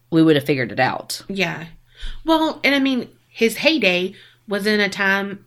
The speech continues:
Speaker 2: that was still not as advanced
Speaker 1: Mm-hmm.
Speaker 2: as now.
Speaker 1: Mm-hmm.
Speaker 2: Like, right now,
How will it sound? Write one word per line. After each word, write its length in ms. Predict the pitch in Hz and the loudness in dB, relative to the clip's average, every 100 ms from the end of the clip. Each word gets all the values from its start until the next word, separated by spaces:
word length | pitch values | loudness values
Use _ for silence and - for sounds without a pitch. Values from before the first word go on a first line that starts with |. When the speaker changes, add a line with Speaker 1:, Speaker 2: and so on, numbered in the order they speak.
| - | -4
Speaker 2:
that 200 | 214 - | -2 -2
was 120 | 202 | -4
still 560 | - 240 311 339 185 - _ _ _ _ _ - | -2 2 4 4 0 -8 _ _ _ _ _ -2
not 220 | 226 247 | 2 4
as 160 | 226 190 | 2 0
advanced 760 | 185 156 170 156 135 - - | -4 -2 -2 -2 -4 -12 -6
Speaker 1:
Mm-hmm. 380 | 190 165 156 143 - - | -2 0 0 -4 -8 -4
Speaker 2:
as 300 | 185 175 170 | -4 -4 -6
now. 540 | 175 160 135 104 151 - | -4 -2 -4 -12 -14 -4
Speaker 1:
Mm-hmm. 300 | 196 170 170 147 | -2 -2 -2 -4
Speaker 2:
Like, 120 | 170 | -4
right 420 | 180 202 214 202 | 0 2 2 2
now, 640 | - 196 185 151 151 160 | -2 0 0 -2 -6 -12